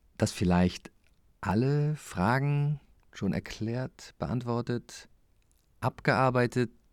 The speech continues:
werden. Nein, ah, relativ unwahrscheinlich. Die dritte Variante, eine etwas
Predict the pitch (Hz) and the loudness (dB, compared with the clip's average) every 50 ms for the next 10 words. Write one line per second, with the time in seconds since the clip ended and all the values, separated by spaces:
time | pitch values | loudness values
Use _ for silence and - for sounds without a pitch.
0 | _ - - 80 85 85 - - 87 - - - - 85 76 67 - - - - | _ -14 -4 -2 0 0 0 0 -2 -2 -2 -4 -4 -4 -4 -6 -10 -12 -16 -18
1 | - - - _ _ - 90 104 113 107 101 95 98 92 78 - - - - 98 | -20 -20 -20 _ _ -2 4 6 6 8 8 8 8 8 6 4 0 -2 0 2
2 | 98 85 82 - - - - - - - - - - - - - - - - - | 2 2 2 0 -2 -6 -10 -12 -14 -16 -20 -20 -20 -20 -20 -18 -18 -18 -18 -20
3 | - - - - - _ _ _ - - - _ _ _ _ _ _ _ _ _ | -20 -20 -20 -20 -20 _ _ _ -20 -20 -20 _ _ _ _ _ _ _ _ _
4 | _ _ _ _ _ _ _ _ _ _ _ _ _ _ - _ - - 135 175 | _ _ _ _ _ _ _ _ _ _ _ _ _ _ -20 _ -4 4 8 8
5 | 226 240 220 175 165 139 127 120 113 107 98 95 87 95 85 85 76 73 65 - | 10 10 10 12 12 12 12 12 10 10 10 8 8 8 6 6 6 4 0 -4
6 | - _ _ _ _ _ _ _ - 101 107 113 120 120 113 143 170 - - 185 | -8 _ _ _ _ _ _ _ 0 4 4 6 6 6 6 6 4 4 4 4
7 | 185 180 - - - - | 4 4 2 0 0 -2